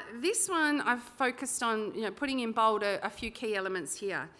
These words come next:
"The anonymity offered by the internet enables people to participate in activities such as encouraging violence against others with little or no fear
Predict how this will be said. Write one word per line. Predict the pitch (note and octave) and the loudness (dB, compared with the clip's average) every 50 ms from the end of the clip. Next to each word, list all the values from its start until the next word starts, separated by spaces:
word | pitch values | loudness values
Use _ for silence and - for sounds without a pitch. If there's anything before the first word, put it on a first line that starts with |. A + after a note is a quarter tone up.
| - - - - - - - - | -20 -20 -20 -20 -20 -20 -8 -2
"The | C4+ C#4 | 0 2
anonymity | C#4 C#4+ D4 E4 F#4+ G#4 F#4 D4 - B3 B3+ B3+ C4+ C#4+ C#4 - - G#3+ G3+ G3+ G#3+ - | 4 4 4 4 6 4 4 2 2 0 0 0 0 0 -2 -2 -4 -4 -2 -2 -2 -2
offered | - - - - F4+ C#4 - | -2 -2 -2 -2 -4 -4 0
by | D4 C#4+ C#4+ | 0 2 2
the | C4 C4+ A#3+ A3+ | 2 2 0 0
internet | A3 A#3 A#3 - A3+ G3 F#3 F#3+ - - | 0 -2 -2 -4 -4 -2 -2 -2 -4 -4
enables | - A#3 B3+ C4 D4+ D4 F#4 E4+ - | -2 0 0 0 0 0 -2 -4 -4
people | - D4+ A#3+ A3+ A#3 | -4 -4 -4 -4 -6
to | A#3 - | -8 -10
participate | - - - D4 D4+ - - C#4+ C#4 C#4 B3 D#3 | -12 -10 -8 -6 -4 -4 -4 -4 -2 -2 -2 -2
in | A3+ A#3+ | -2 -4
activities | A3 - - - A#3+ G#3+ G3+ G3+ G3+ - | -4 -4 -4 -4 -4 -4 -4 -4 -4 -4
such | - A#3+ - - A#3 | -4 -4 -6 -6 -8
as | G#3+ | -8
encouraging | A3+ A#3 A3+ - - - B3+ C#4 C#4+ A#3+ C4+ C4+ B3+ | -8 -8 -8 -6 -2 0 2 2 2 0 -2 -4 -4
violence | A3 G#3 G#3 G#3 G#3+ A3+ A3+ - - - A#3 | -2 0 0 0 0 0 -2 -4 -6 -6 -8
against | G#3+ G#3+ G#3 G3+ - - | -6 -6 -6 -6 -6 -6
others | - G#3 G#3 F#3+ F#3 F#3+ F#3 - - - - - - | -4 -2 -2 -2 -2 -4 -4 -8 -12 -16 -20 -18 -10
with | - C4 A#3+ | -6 -4 -2
little | C4+ C#4 D4+ F#4 F#4 F#4 - F#4 F4 E4+ F4 E4+ E4+ - - - - | 0 4 4 4 4 4 2 2 2 2 2 0 -2 -6 -12 -10 -4
or | - B3 B3 | -2 0 2
no | B3 A#3+ B3 B3 B3 | 4 4 4 2 2
fear | B3 - - - A#3 A3+ A3 A3 G#3+ G#3+ | 0 -2 -4 -2 0 2 2 4 2 2